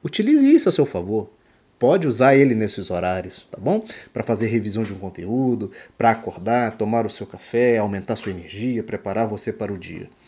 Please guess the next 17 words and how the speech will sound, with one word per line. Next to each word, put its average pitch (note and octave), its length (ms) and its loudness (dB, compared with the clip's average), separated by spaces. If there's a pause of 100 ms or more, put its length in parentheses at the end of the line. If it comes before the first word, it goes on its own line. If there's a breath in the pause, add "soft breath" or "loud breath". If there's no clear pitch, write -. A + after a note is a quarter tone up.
(220 soft breath)
Mas A#2 360 -2
muito C3+ 680 6 (300)
cuidado. F#2 500 -4 (460 loud breath)
Se - 160 -6
você G#2+ 460 4
é D3+ 60 4
sensível, G#2+ 720 -4 (200)
nunca F#3+ 840 8 (560)
tome A#2 480 -2 (180)
esse A2+ 280 -8
café G2 500 -10 (460)
à A#2 140 -4
noite F#2+ 500 -8 (160)
ou A#2 240 2
antes - 160 -8
de G2 100 -12
dormir. F2+ 400 -12